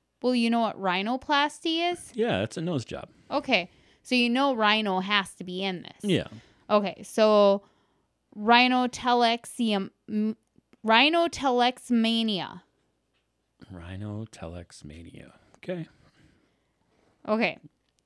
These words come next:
Speaker 1: so the fear of, you might know this, the fear of bald people. <laughs>
Speaker 2: The fear of
Speaker 1: It's
Speaker 2: bald
Speaker 1: also
Speaker 2: people?
Speaker 1: the fear of becoming bald.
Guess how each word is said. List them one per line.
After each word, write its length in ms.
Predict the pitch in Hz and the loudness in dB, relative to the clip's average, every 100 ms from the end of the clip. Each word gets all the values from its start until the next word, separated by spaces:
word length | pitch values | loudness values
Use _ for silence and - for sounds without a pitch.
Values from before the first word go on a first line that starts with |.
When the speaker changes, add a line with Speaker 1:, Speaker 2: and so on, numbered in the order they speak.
| _ - | _ -14
Speaker 1:
so 720 | - 220 220 214 202 202 202 _ | -2 2 2 2 2 0 -6 _
the 80 | 220 | -8
fear 340 | 214 294 294 277 | -2 2 4 4
of, 280 | 220 - - _ _ - | 0 -6 -20 _ _ -18
you 280 | 226 269 330 | -6 -2 2
might 260 | 311 247 | 2 2
know 240 | 247 285 240 | 0 0 -2
this, 400 | 160 - - - _ | -6 -8 -16 -20 _
the 60 | 214 | -12
fear 360 | - 262 254 | 0 2 6
of 260 | 233 202 - _ _ _ | 6 4 -8 _ _ _
bald 380 | 233 262 226 - | 4 4 2 -2
people. 560 | 202 175 - - - - | -2 -2 -6 -8 -12 -6
<laughs> 220 | 240 - | -6 -6
Speaker 2:
The 180 | - 107 | -6 -6
fear 500 | - - 120 123 151 | -8 2 6 8 10
of 60 | 254 | 8
Speaker 1:
It's 140 | 151 | 10
Speaker 2:
bald 100 | 277 - 311 | 12 12 12
Speaker 1:
also 120 | 330 254 247 240 233 | 10 10 10 8 6
Speaker 2:
people? 60 | - - - _ | 0 -16 -20 _
Speaker 1:
the 180 | 208 233 | 4 4
fear 340 | - 247 240 | 4 2 4
of 260 | 240 214 185 | 4 2 0
becoming 600 | 214 - 233 285 254 214 | -6 -6 -2 0 0 0
bald. 480 | 175 85 50 - | -4 -8 -10 -14